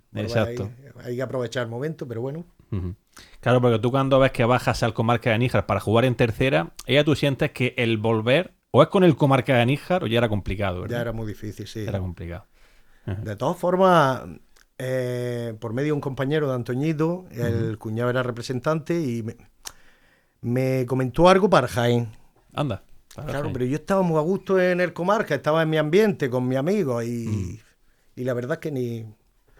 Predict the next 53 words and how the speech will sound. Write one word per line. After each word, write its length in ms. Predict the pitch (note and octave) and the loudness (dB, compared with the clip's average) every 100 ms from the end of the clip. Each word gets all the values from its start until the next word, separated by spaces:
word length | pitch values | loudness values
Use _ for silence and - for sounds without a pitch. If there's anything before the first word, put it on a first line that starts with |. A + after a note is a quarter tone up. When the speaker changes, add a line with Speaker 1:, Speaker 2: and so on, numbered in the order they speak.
| _ | _
Speaker 1:
ni 100 | C3+ | -2
hice 200 | C#3+ C3+ | -2 0
caso, 280 | B2+ D3+ - D3 | 0 -2 -4 -4
pero, 200 | A#2 B2 | 0 0
<laughs> 420 | - - - - | 0 -2 -4 -4
pero 160 | C#3 B2 | 0 2
bueno, 180 | C#3+ F3 | 4 2
Speaker 2:
Exacto. 20 | |
Speaker 1:
que 60 | A#2+ | 2
podía 220 | A#2+ C#3 | 0 2
haber 160 | D#3+ C#3+ | 4 6
enganchado 340 | C3 C3 C3+ | 4 4 2
otra 180 | C3+ B2+ | 2 0
vez, 140 | D#3 G3 | 0 -2
pero 120 | C#3 | -2
bueno. 180 | C3+ B2+ | -4 -4
Speaker 2:
<laughs> 380 | A#2+ A2+ G2 - | -6 -8 -12 -4
Muy 160 | A#2+ A#2 | 2 2
bien, 120 | G#2 | 2
Speaker 1:
Son 40 | |
Speaker 2:
muy 100 | G#2+ | 2
bien. 100 | G2 | 0
Speaker 1:
cosas 140 | F#2+ A#2+ | -2 -6
que 120 | A2+ | -10
pasan. 260 | F#2+ - - A2+ | -14 -18 -20 -10
Speaker 2:
Muy 240 | G2+ G2 | -4 0
bien. 220 | F2+ E2+ - - - - - - - - | 0 -2 -6 -14 -20 -20 -20 -20 -20 -8
Eh, 220 | - A#2 G#2+ | 0 0 2
quiero 300 | D3+ G#3+ F#3+ | 4 4 4
que 140 | F3+ | 4
me 160 | D3+ C3+ | 4 4
cuentes, 360 | D#3 D3+ D3 | 4 4 2
Flores, 360 | - C3 D3+ D#3 | 4 4 4 4
qué 160 | - E3 | 2 4
partido 680 | E3 C3 - D#3 F3+ G3+ - _ | 4 2 4 4 4 0 -8 _
tiene 220 | B2 C#3 | 0 2
grabado 300 | B2+ A#2+ B2 | 2 2 2
en 40 | |
la 80 | A2+ | 0
memoria. 520 | G2 F2 D#2 D#2 - - - - | -2 -6 -8 -12 -16 -20 -20 -20
Speaker 1:
Pues 120 | - | -18
tengo 240 | G#2+ B2 D#3+ | -8 -4 -2
varios. 400 | B2+ F#3+ C3 A#2 | -2 -2 -2 -4
Ah, 540 | A#2 A2 G2 E2 E2 - | -6 -10 -12 -14 -14 -14
eh, 60 | |
me 120 | - F#2+ | -14 -16
acuerdo 440 | G2+ A#2+ B2+ C#3 | -10 -6 -2 -2
con 160 | C3+ C3+ | 0 -2
el 140 | A#2+ | -4
San 240 | - C3 | -4 -4
Fernando 420 | A#2 B2+ C#3 C#3+ C#3+ | -4 -2 0 0 -2
en 80 | |
casa, 720 | C3 D#3+ E3 E3 F3+ G3+ G3 | 0 0 0 0 -2 -4 -12